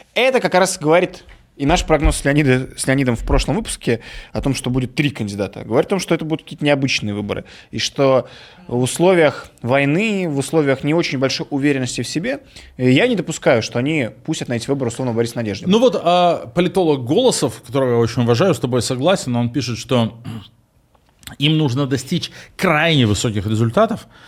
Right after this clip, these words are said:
Speaker 2: и в этом смысле любой дополнительный кандидат — это какое-никакое
Speaker 1: Размывать
Speaker 2: размазывание
Speaker 1: будет,
Speaker 2: голосов.
Speaker 1: да.
Speaker 2: Даже если полпроцента или полтора процента проголосуют за, а, никому неизвестного Бориса Надеждина, всё равно это усложнит задачу по рисованию,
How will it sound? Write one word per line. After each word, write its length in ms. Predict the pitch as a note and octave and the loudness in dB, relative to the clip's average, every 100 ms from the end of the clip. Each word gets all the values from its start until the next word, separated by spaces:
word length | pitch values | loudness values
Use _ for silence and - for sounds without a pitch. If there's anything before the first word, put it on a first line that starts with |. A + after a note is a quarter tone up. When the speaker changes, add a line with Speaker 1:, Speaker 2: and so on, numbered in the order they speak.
| - _ - | -20 _ -2
Speaker 2:
и 220 | D3 C#3 | 2 2
в 140 | B2 | 4
этом 180 | F#3+ E3 | 2 0
смысле 340 | D#3 C3+ C#3 | -2 0 4
любой 360 | C#3+ D#3 D3+ G3 | 6 4 4 4
дополнительный 500 | C#3 A#2+ B2+ G#2+ A2+ | 4 2 2 2 0
кандидат — 480 | G#2+ B2 B2 F#3+ C3+ | -2 -6 -2 -2 -2
это 120 | A2 | -6
какое-никакое 760 | A#2 B2+ D#3+ D3+ A#2+ A#2+ C3 C#3+ | -4 2 2 4 0 0 4 6
Speaker 1:
Размывать 100 | B2+ | 6
Speaker 2:
размазывание 360 | B2 A#2 A#2+ A#2 | 4 4 4 2
Speaker 1:
будет, 60 | A2+ | 2
Speaker 2:
голосов. 260 | A#2 A2+ | 0 0
Speaker 1:
да. 80 | A#2 | 0
Speaker 2:
Даже 180 | C#3+ C#3+ | 2 0
если 320 | B2 C3+ A#2 - - - | -2 -2 -4 -8 -20 -6
полпроцента 800 | - G3 F#3 C#3 A#2+ C3 G#2+ A2 | 4 4 4 2 2 0 0 0
или 160 | A2 A2 | 0 2
полтора 440 | C#3 C#3 D#3 F3 | 2 2 2 2
процента 480 | - A#2+ - G2 G2+ | 0 -2 -2 -4 -4
проголосуют 600 | G#2+ A2+ A#2+ - C3+ G2+ | -4 -2 -2 0 -2 0
за, 260 | A2 G#2+ - - - - - | 0 -2 -4 -16 -20 -20 -8
а, 240 | A#2+ B2 | -2 0
никому 360 | B2+ B2+ C#3 C3+ | 0 0 0 2
неизвестного 500 | B2+ A#2 B2+ - A#2+ | 2 0 0 0 0
Бориса 340 | A#2+ B2 - | 0 0 -2
Надеждина, 400 | D3 B3+ F3 D3 | -2 -2 0 -2
всё 160 | B2 D3 | 0 2
равно 240 | E3+ B3 | 4 4
это 260 | G3+ F#3 - - - | 4 4 0 -2 -2
усложнит 680 | - F#3+ F3+ C3 F3 A#3 | 0 4 4 6 4 4
задачу 440 | D#3+ C#3 F3 F3+ B2+ | 2 2 2 0 -2
по 100 | C3+ | -2
рисованию, 760 | B2 - B2 C#3 D3 C3 A#2+ | -2 0 2 2 2 2 0